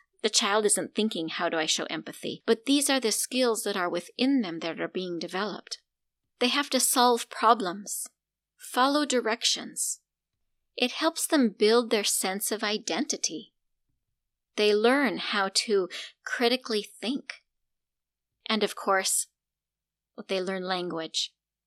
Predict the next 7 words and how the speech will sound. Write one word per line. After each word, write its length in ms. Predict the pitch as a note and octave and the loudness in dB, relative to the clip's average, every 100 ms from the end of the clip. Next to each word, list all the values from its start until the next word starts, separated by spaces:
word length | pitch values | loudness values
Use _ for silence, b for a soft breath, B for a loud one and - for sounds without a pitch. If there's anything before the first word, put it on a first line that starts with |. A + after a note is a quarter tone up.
| _ G#3+ | _ 2
They 160 | G#3 | 2
build 520 | G3+ G#3+ G#3 G#3+ A3 - | 4 4 6 6 4 2
their 140 | G#3 F3+ | -2 -2
vocabulary, 1120 | F#3 - - G#3+ A3 A#3 A#3 A3+ A#3+ A#3+ B3 _ _ - | -4 -6 -2 0 2 2 2 0 0 -2 -4 _ _ -6
their 120 | D#3+ | -4
sentence 680 | - - A#3+ A#3+ A#3+ A#3 - | 0 0 2 2 0 -2 0
structures. 920 | - A#3 A3+ - A#3+ A3+ A#3 - - | 0 0 0 0 0 -2 -2 -2 -4